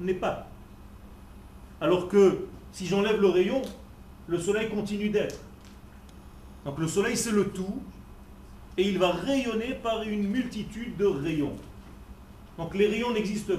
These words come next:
pas, ils ne sont que des bras de ce grand soleil. C'est exactement la même chose dans toute l'étude de notre vie, je veux dire l'étude de la Torah. La Torah, c'est l'étude de la vie. Et donc il faut tout le temps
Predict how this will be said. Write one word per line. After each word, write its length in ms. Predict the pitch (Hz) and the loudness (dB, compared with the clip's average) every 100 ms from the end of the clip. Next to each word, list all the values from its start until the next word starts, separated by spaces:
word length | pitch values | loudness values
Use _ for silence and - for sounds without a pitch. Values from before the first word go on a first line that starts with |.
| - | 0
pas, 140 | 254 | -2
ils 100 | 254 | 0
ne 60 | 214 | 0
sont 200 | 214 208 | 0 -2
que 100 | 233 | 0
des 180 | 214 | 0
bras 500 | 156 170 160 254 285 - - - - - - - | 2 0 0 0 0 -8 -16 -18 -18 -18 -18 -6
de 80 | 151 | -4
ce 160 | 180 196 | -2 -2
grand 300 | 156 170 190 | -2 -2 -2
soleil. 380 | - 139 107 85 - - - - - - - - - - | -2 -4 -4 -8 -12 -18 -18 -18 -18 -18 -16 -16 -16 -12
C'est 180 | - 175 | -6 -2
exactement 680 | 196 - 277 277 - 240 226 | 0 4 4 4 -4 -4 -4
la 100 | 208 | -2
même 140 | 202 | -2
chose 340 | - 208 220 175 | -4 -4 -4 -2
dans 120 | 180 | -4
toute 360 | - - 262 - | -2 0 0 0
l'étude 520 | 196 - - 226 175 | -2 -2 -4 -8 -4
de 100 | 175 | -2
notre 300 | 185 180 - 139 135 | -2 -4 -6 -8 -6
vie, 200 | 202 262 - - - - - - - - - - | -8 -8 -12 -16 -18 -18 -18 -18 -18 -18 -18 -12
je 100 | - | -4
veux 180 | 147 151 | -2 -2
dire 320 | 143 220 269 - 160 | -2 -2 -2 -4 -6
l'étude 340 | 160 - 208 | -6 -4 -2
de 80 | 175 | 0
la 120 | 165 | 0
Torah. 360 | - 139 101 92 - | -2 -4 -6 -8 -8
La 60 | 139 | -8
Torah, 320 | 139 170 247 | -4 -2 0
c'est 300 | 247 196 202 - | -2 -2 -2 -2
l'étude 400 | 156 - 196 - | -6 -4 -6 -4
de 80 | 147 | -2
la 140 | 135 | -2
vie. 140 | - - - - - - - - - - - - 143 | -4 -10 -14 -18 -18 -18 -18 -18 -18 -16 -14 -12 -4
Et 60 | |
donc 240 | 143 247 - | 0 0 -2
il 160 | 202 190 | -4 -4
faut 280 | - 202 | 0 2
tout 260 | - - 277 | 2 4 4
le 80 | - | 4
temps 320 | 196 170 - | 0 -2 -4